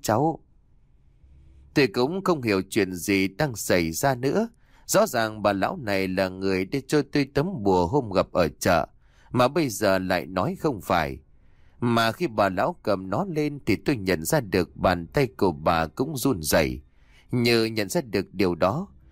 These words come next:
Chỉ có điều tôi không rõ ràng vì sao bà lại không nhận, thật là kỳ quặc. Tôi theo bà lão vào trong căn nhà cấp bốn.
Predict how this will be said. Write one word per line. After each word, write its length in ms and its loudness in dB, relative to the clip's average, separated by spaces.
Chỉ 120 2
có 160 2
điều 380 0
tôi 180 -6
không 240 -6
rõ 220 -2
ràng 380 -4
vì 160 2
sao 220 0
bà 200 0
lại 240 0
không 280 -4
nhận, 260 0
thật 200 0
là 120 2
kỳ 300 0
quặc. 260 0
Tôi 120 4
theo 340 2
bà 200 0
lão 440 -4
vào 160 2
trong 280 -8
căn 300 -4
nhà 240 2
cấp 340 -2
bốn. 360 0